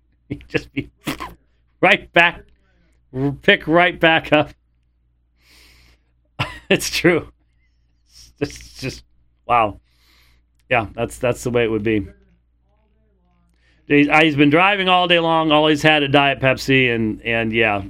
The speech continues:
that's, that's, yeah, that's, that's what it would have. So, I, I wonder how much more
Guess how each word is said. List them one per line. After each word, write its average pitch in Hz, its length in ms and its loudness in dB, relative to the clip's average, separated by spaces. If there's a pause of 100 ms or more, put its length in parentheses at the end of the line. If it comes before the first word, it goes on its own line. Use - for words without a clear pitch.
that's, 107 320 -12
that's, - 400 -10 (100)
yeah, 87 180 -18 (200)
that's, - 320 -20
that's - 220 -16
what - 60 -20
it - 20 -20
would - 80 -18
have. 90 200 -16 (800)
So, - 460 0 (4000)
I, - 420 -2 (2500)
I 160 120 4
wonder 220 420 2
how 208 180 0
much 175 260 0
more 117 480 0